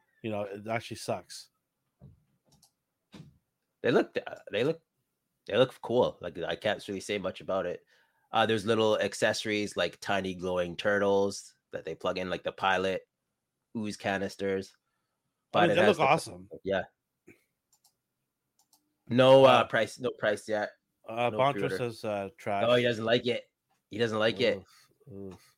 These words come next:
Speaker 2: It's too, uh, too
Speaker 1: W-,
Speaker 2: mecca
Speaker 1: did
Speaker 2: for
Speaker 1: you,
Speaker 2: him.
Speaker 1: was Boncho the one that bought it?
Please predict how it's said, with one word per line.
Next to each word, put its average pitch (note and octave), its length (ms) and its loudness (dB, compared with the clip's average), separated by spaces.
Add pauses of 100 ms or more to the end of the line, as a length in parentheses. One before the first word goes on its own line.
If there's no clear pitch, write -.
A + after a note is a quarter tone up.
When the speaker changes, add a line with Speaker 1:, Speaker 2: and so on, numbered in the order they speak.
(500)
Speaker 2:
It's - 180 -8
too, A#2+ 240 0
uh, G#2 420 0
too A#2 120 -10
Speaker 1:
W-, G2 140 -6
Speaker 2:
mecca A#2+ 160 -6
Speaker 1:
did C3 120 -4
Speaker 2:
for F#2 60 -6
Speaker 1:
you, - 80 -6
Speaker 2:
him. F#2 60 0
Speaker 1:
was C#3 120 2
Boncho D3 320 6
the E3 80 10
one E3 100 8
that D3 120 8
bought D#3 180 12
it? C4+ 140 4